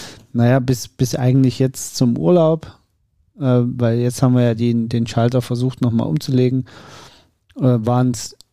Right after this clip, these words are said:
ähm, Naschwerk aller Art, sowohl süß als auch salzig, vor allen Dingen salzig bei mir. Ich bin da ja, ich esse halt gerne Chips in allen Facetten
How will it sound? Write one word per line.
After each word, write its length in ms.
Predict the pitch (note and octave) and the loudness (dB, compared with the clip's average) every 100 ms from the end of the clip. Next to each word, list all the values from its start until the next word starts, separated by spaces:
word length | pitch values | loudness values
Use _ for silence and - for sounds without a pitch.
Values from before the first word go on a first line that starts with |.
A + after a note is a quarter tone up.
| _ _ _ _ _ _ _ _ _ _ - | _ _ _ _ _ _ _ _ _ _ 0
ähm, 720 | B2+ A#2+ A#2 A2+ A2 A2 G#2 - _ _ _ | 2 4 2 2 0 -2 -6 -12 _ _ _
Naschwerk 760 | A#2 A#2+ D#3+ - D3+ D3+ D#3+ - | -2 0 0 -2 0 2 2 -2
aller 300 | C3 B2+ A2 | 0 2 0
Art, 480 | G1+ F#3+ G#3 - - _ _ | 0 -2 -2 -8 -20 _ _
sowohl 460 | C3 B2 A#2 B2+ C3 | -2 0 2 2 2
süß 380 | A#2+ C3 E3 - | 2 0 0 0
als 220 | B2+ B2+ | 0 0
auch 180 | B2+ B2+ - _ D4 - _ | 0 -2 -6 _ -20 -20 _
salzig, 600 | - C3 E3+ F#3+ F#3 - | -2 0 0 0 0 -2
vor 120 | B2 | -2
allen 100 | C#3 | 2
Dingen 140 | C3 | 2
salzig 440 | A#2 A#2+ - E3 - | 2 -2 -2 -6 -4
bei 100 | D3 | -2
mir. 220 | D3 C#3 | 0 0
Ich 120 | B2 | 0
bin 140 | B2+ B2 | 0 2
da 160 | B2 | 4
ja, 200 | A#2+ B2 - - - - _ _ | 4 2 -2 -16 -20 -20 _ _
ich 100 | - | -6
esse 180 | C3+ | -2
halt 160 | C#3+ B2+ | -2 0
gerne 280 | C3+ C3+ C3 | 0 0 0
Chips 460 | - G#3 - - A#2+ _ _ _ _ _ _ _ | 0 -2 -4 -12 -14 _ _ _ _ _ _ _
in 220 | A3+ B2+ | -2 -2
allen 380 | - C3 C3+ C3 | 2 0 0 -2
Facetten 580 | - B2+ C3 D3 F#3 | -2 -2 -2 0 0